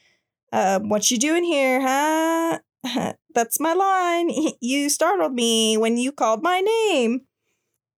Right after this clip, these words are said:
And it's like, "Oh, this is where I attended college. Oh, but judging by that outfit, you must have found a job, right?" 'Cause they went to school together.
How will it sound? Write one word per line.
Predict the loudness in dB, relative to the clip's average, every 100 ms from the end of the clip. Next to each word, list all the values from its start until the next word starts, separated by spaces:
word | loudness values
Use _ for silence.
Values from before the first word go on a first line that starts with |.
| _ -6
And | -2
it's | 0 2
like, | 0 0
"Oh, | -2 0 2 2 2 -2 -4 -14 -6
this | 0 0
is | 0
where | 0
I | 2 2
attended | 0 -2 -2 -2
college. | -2 0 2 0 -2 -4 -6 -2
Oh, | 0 2 0
but | -2 0
judging | 0 0 0
by | 0 0
that | 2
outfit, | 2 0 -2 -2 -2
you | -2 0 0 0 0 2 2
must | 0 0
have | 0 0
found | 0 0
a | -2
job, | -2 0 0 0
right?" | 0 0 -2 -8 -6
'Cause | -2 0
they | 0
went | 0
to | 0
school | 0 0 0
together. | 0 0 0 0 -2